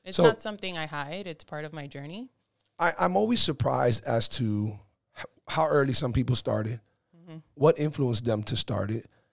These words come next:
Speaker 2: And this, this goes not just drugs, cigarette smoking always
Speaker 1: Mm-hmm.
Speaker 2: blows my mind. I thought I s-,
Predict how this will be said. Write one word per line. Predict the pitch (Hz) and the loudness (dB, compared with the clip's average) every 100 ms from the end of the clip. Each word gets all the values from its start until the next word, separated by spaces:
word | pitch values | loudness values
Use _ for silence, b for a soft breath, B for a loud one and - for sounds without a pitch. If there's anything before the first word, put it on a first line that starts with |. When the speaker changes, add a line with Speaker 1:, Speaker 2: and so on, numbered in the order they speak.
| _ - | _ 0
Speaker 2:
And | 165 | 4
this, | 196 | 6
this | 165 175 | 6 4
goes | 165 151 113 | 6 6 4
not | 127 135 | 2 2
just | 147 101 | 2 -2
drugs, | - 131 135 - - | 0 0 0 -4 -6
cigarette | - 123 135 | 0 2 2
smoking | 131 131 131 156 151 - | 2 0 0 -4 -6 0
always | 117 110 | 2 2
Speaker 1:
Mm-hmm. | 110 | 0
Speaker 2:
blows | 104 | 0
my | 110 104 | -2 -4
mind. | 98 98 123 - _ _ _ | -4 -6 -8 -12 _ _ _
I | 117 | -2
thought | 131 151 | 4 6
I | 123 | 6
s-, | 139 - | 4 0